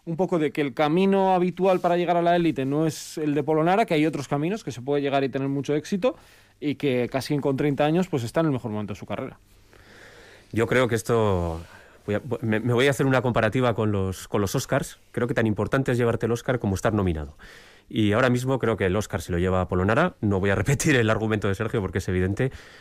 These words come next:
Speaker 2: pero creo que el nominado está Sedekerkis. Creo que el nominado está Sedekerkis. Permitidme hablar de él porque creo que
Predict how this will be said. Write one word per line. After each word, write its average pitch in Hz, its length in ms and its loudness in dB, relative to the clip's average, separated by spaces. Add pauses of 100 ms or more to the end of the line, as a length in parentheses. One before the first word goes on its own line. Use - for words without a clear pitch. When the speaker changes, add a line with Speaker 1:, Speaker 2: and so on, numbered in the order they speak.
(160)
Speaker 2:
pero 104 100 -2
creo 151 160 2
que 180 60 2
el 139 80 4
nominado 113 360 2
está 110 260 -2
Sedekerkis. - 640 -8 (560)
Creo 117 160 -4
que 123 40 2
el 117 60 2
nominado 113 240 2
está 107 200 0
Sedekerkis. 90 460 -6 (160)
Permitidme 117 460 2
hablar 127 240 4
de 120 100 2
él 143 80 0
porque 113 260 -4
creo 127 300 0 (600)
que 110 360 2